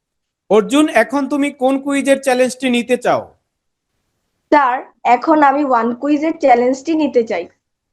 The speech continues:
Speaker 1: ঠিক আছে, অর্জুন এখন ওয়ান কুইজের চ্যালেঞ্জটি নিতে চাচ্ছে, তো আমরা অর্জুনের জন্য ওয়ান কুইজের চ্যালেঞ্জটি নিচ্ছি।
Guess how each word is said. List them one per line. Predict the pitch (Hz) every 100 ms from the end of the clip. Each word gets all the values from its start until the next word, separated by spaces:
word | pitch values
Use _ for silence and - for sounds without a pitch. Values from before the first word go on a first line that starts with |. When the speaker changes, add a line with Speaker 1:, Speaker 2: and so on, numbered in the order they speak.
| _ _ -
Speaker 1:
ঠিক | 254 277
আছে, | 208 180 - 254 339 - _ -
অর্জুন | 196 202 269 277
এখন | 247 247 262 269
ওয়ান | 208 233
কুইজের | 240 262 233 254
চ্যালেঞ্জটি | 254 226 226 226
নিতে | 233 226 254
চাচ্ছে, | 185 170 - 226 302 - _ -
তো | 190
আমরা | 208 220
অর্জুনের | 226 240 220 269 277
জন্য | 175 170 160 277 330 _ _ 135
ওয়ান | 190 254
কুইজের | 262 269 262 269
চ্যালেঞ্জটি | 254 233 226 226
নিচ্ছি। | 214 214 - 104